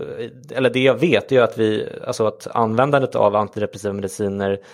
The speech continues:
eh, som jag själv för övrigt har, eh, att det har ju mångdubblats i Sverige sedan åttiotalet. Det är ju helt okontroversiellt och det vet jag, känner ju alla till. Och, eh, under samma period då så har, eh, antalet, eh, alltså mordtalen i Sverige och framförallt självmordstalen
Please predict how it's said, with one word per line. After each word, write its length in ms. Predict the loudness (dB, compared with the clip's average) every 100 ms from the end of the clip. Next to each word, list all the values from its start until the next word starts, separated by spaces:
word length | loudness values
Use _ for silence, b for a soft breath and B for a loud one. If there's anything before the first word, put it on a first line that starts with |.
| B B -8 -2
eh, 320 | 0 0 -4
som 160 | -4 -2
jag 100 | 2
själv 200 | 2 2
för 140 | 2
övrigt 240 | 2 0
har, 360 | 2 4 2 0
eh, 240 | -2 -2 -2
att 240 | -6 _
det 120 | -4
har 160 | 0 2
ju 100 | 2
mångdubblats 640 | 2 0 0 0 0 0
i 40 | -4
Sverige 380 | -2 0 0 -2
sedan 240 | -2 -4
åttiotalet. 580 | -6 -6 -2 0 0 0
Det 80 | 2
är 80 |
ju 120 | 4 2
helt 280 | 2 -2
okontroversiellt 680 | -4 -6 -6 -4 0 0 -2
och 160 | -8 -4
det 80 | 0
vet 200 | 0 0
jag, 120 | -2
känner 200 | -2 0
ju 60 | 0
alla 140 | -2
till. 300 | -2 -2 -4 B B B B B -2
Och, 320 | -2 0 2
eh, 420 | 4 4 2 -2 -6 -8
under 280 | -2 2 2
samma 360 | 2 0 2 2
period 420 | 2 2 2 2
då 140 | 0
så 140 | 0 0
har, 480 | 2 0 -2 -8 -8
eh, 280 | -6 -6 -10 -16 -20 -14 -4
antalet, 720 | -4 0 0 0 -2 -10 -12
eh, 220 | -12 -8
alltså 160 | -6 -2
mordtalen 680 | -2 -2 -2 0 2 2
i 20 | -2
Sverige 320 | -2 -2 -2
och 100 | -4
framförallt 380 | -2 0 0 2
självmordstalen 840 | 0 -2 -6 -2 2 2 0